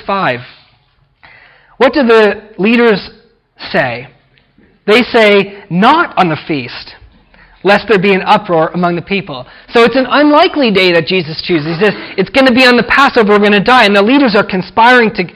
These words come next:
put him to death and saying, "Not on the fa-, not on the feast, 'cause we don't want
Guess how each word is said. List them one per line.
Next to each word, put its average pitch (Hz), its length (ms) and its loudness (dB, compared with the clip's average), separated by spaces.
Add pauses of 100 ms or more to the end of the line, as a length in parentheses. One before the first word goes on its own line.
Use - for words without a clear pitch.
(180)
put 254 120 2
him 214 100 2
to 202 60 2
death 240 140 2
and 220 160 0
saying, 226 180 0
"Not 262 160 4
on 262 80 2
the 233 60 0
fa-, 247 320 -2 (100)
not 254 180 4
on 262 60 2
the 233 80 0
feast, 262 260 -4
'cause 208 120 -4
we 226 80 0
don't 233 240 2
want 220 360 2